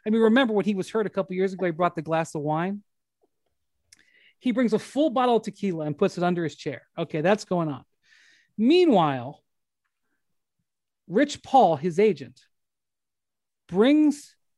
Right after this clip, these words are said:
his girlfriend to the game to sit next to LeBron. His girlfriend is Adele. Rich Paul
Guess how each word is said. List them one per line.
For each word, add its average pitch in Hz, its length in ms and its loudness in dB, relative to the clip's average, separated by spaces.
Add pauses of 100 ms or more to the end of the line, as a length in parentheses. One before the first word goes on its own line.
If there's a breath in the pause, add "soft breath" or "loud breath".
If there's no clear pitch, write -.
(200)
his 214 520 2 (120)
girlfriend 143 760 -4 (460)
to 165 180 -4
the 147 80 -6
game 139 400 -4
to 135 100 -18
sit 202 260 0
next 175 340 -6
to 156 140 -4
LeBron. 123 420 -10 (1200)
His 320 240 2
girlfriend 202 720 2 (760)
is 185 160 0
Adele. 139 480 -2 (2000)
Rich 277 220 -4
Paul 214 480 4